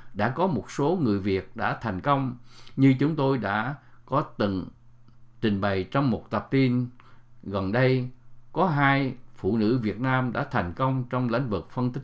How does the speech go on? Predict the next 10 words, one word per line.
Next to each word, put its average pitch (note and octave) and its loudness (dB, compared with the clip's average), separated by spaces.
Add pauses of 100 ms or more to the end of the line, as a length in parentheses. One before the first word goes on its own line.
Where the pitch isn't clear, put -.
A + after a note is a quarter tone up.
dữ B2 2
liệu F#2+ 0
và F2+ -2
đã G2+ 0 (420)
giữ G#2+ 6
những C3+ 6
chức G3 0
vụ G2 2 (840)
quan C#3+ 4
trọng F#2+ 0